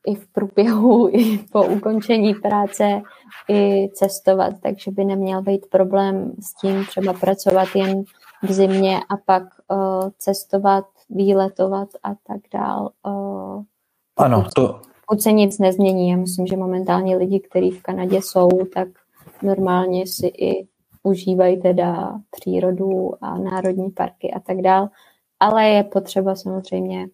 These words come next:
Speaker 1: dodržovat ty opatření, které v Kanadě jsou a budou v tu dobu.
Speaker 2: Určitě. Potvrzuji, že, eh, working holiday není o tom, že pracujeme jeden rok v Kanadě, ale že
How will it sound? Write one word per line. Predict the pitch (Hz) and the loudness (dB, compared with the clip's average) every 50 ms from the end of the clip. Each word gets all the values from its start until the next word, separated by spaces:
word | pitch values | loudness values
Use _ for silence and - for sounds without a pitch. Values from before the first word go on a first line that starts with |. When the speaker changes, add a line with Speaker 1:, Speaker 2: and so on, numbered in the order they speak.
| _ - | _ -12
Speaker 1:
dodržovat | 185 180 185 185 180 185 - - - 180 185 180 180 180 - - | -2 0 0 0 0 -4 -4 -4 -4 -2 -2 -4 -6 -8 -12 -14
ty | _ - 185 185 185 185 185 185 _ _ _ _ _ _ _ | _ -4 -4 -4 -4 -6 -8 -10 _ _ _ _ _ _ _
opatření, | 196 - - 185 180 180 - 196 190 185 180 180 180 | -14 -4 -4 -4 -4 -2 -2 0 2 2 2 0 -2
které | 180 - 196 185 185 185 | 0 2 2 4 4 2
v | 185 - | 0 -2
Kanadě | - 180 180 180 180 180 180 180 175 180 180 - - - _ _ _ | -4 -2 0 0 2 2 2 2 2 2 0 -4 -10 -18 _ _ _
jsou | _ - - - 185 175 175 - - | _ -8 -6 -2 -2 -2 -2 -2 -4
a | - | -6
budou | 180 190 196 190 190 175 156 185 | -2 0 2 4 4 2 2 0
v | 190 - _ _ _ _ _ | -6 -10 _ _ _ _ _
tu | _ 196 190 | _ -6 -4
dobu. | 180 180 180 147 | -4 -4 0 0
Speaker 2:
Určitě. | 135 120 107 - 147 131 - 110 101 101 - - _ _ | 0 0 0 0 -2 0 2 0 0 0 -4 -12 _ _
Potvrzuji, | _ 135 127 - 147 160 151 143 147 156 147 143 143 143 143 139 | _ -2 0 2 2 2 2 4 4 4 6 6 6 6 4 4
že, | 131 127 139 131 | 4 4 4 6
eh, | 127 127 127 127 127 - - - - 113 110 107 104 104 107 104 101 95 95 - _ _ _ _ - - 107 | 6 6 6 4 2 0 -4 -2 0 0 2 2 2 2 2 2 0 -2 -4 -10 _ _ _ _ -6 -4 -2
working | 104 110 117 113 - 135 110 | 0 0 -2 0 -2 -2 -2
holiday | 120 120 117 117 113 113 | 0 0 2 2 2 2
není | 110 113 117 131 131 | 2 0 0 0 0
o | - | -2
tom, | 110 - 127 127 | 0 0 0 0
že | 120 120 | 0 -2
pracujeme | 110 - 113 107 - - 117 113 117 123 123 | 0 0 -2 -2 0 0 0 0 2 2 2
jeden | 113 107 107 110 | 2 2 4 2
rok | 107 101 104 107 | 0 0 -2 -4
v | - | -2
Kanadě, | - 104 104 107 107 107 | 0 2 2 4 2 2
ale | - - 101 98 98 | 2 2 2 0 0
že | 95 - 98 90 | 0 -2 -4 -4